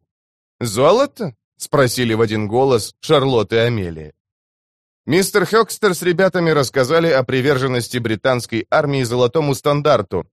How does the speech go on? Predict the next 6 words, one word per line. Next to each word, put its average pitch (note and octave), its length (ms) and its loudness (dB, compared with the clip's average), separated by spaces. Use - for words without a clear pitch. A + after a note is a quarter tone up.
важному F3 540 0
атрибуту D#3 480 -2
тогдашнего B2+ 600 0
представления G2+ 760 -2
о G2 120 0
деньгах. G#2 440 -4